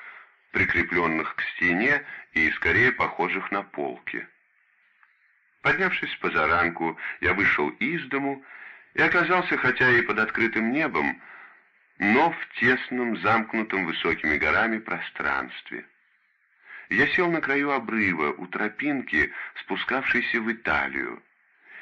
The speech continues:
и на манер всех дилетантов стал рисовать то, что рисовать не следовало, ибо картины из этого все равно не могло получиться.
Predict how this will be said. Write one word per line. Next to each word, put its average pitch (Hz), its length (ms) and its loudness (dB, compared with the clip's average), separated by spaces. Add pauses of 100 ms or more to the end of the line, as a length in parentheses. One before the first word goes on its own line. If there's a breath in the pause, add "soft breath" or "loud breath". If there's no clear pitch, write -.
(160 loud breath)
и 131 80 2
на 147 120 4
манер 147 320 4
всех 104 400 2
дилетантов 90 720 0
стал 80 300 0
рисовать 76 560 0
то, 139 140 -2
что - 200 -2
рисовать 78 500 -2
не 127 120 -2
следовало, 71 720 0 (300 loud breath)
ибо 104 240 2
картины 113 640 0
из 78 140 0
этого 78 320 2
все 90 200 0
равно 110 300 0
не 135 100 -2
могло 117 320 0
получиться. 110 920 -2